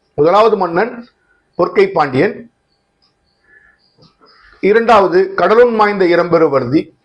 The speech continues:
மூன்றாவது பாண்டியன் அறிவுடை நம்பி.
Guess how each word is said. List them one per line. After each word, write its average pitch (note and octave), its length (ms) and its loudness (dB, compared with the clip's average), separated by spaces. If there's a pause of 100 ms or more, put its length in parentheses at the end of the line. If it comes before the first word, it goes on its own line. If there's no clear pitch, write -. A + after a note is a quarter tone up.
(760)
மூன்றாவது A3 540 0
பாண்டியன் F3+ 420 0
அறிவுடை C#3 380 -2
நம்பி. A2 400 -6